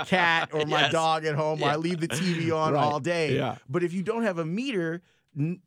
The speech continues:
Speaker 1: it, you won't be able to have as much impact as
Speaker 2: Yeah.
Speaker 1: you think. So I, I just want people to support others that are trying to do things. If you love, like, it, to me, it's like, um,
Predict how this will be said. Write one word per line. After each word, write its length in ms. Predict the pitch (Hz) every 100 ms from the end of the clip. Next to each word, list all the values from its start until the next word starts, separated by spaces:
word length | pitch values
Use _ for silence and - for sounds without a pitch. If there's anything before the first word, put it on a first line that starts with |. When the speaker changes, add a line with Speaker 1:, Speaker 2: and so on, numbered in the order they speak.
| _ -
Speaker 1:
it, 140 | 175 -
you 360 | 147 143 160
won't 260 | 190 208 226
be 140 | 202 196
able 160 | 185
to 60 | 180
have 180 | 165 151
as 100 | 139
much 220 | 156 -
impact 440 | 160 151 151 127 127
as 140 | 120
Speaker 2:
Yeah. 40 | 101
Speaker 1:
you 40 |
think. 260 | 95 127 92
So 100 | 175
I, 140 | 165 -
I 100 | 170
just 200 | 226 -
want 180 | 226 220
people 400 | 220 202 190 180 - _ -
to 100 | 185
support 680 | - 151 - 196 208 196 - _ _ _ _ _ _
others 360 | 180 196 185 160
that 120 | 151
are 100 | 156
trying 460 | 147 - 165 165 165
to 100 | 147
do 360 | 131 113 165 185
things. 600 | - 151 131 123 123 - _ _
If 140 | 165 151
you 140 | 269
love, 580 | 214 165 175 185 185 175
like, 140 | 175 196
it, 100 | 233
to 80 | -
me, 140 | 269
it's 140 | 294 -
like, 160 | 214
um, 340 | 202 170 147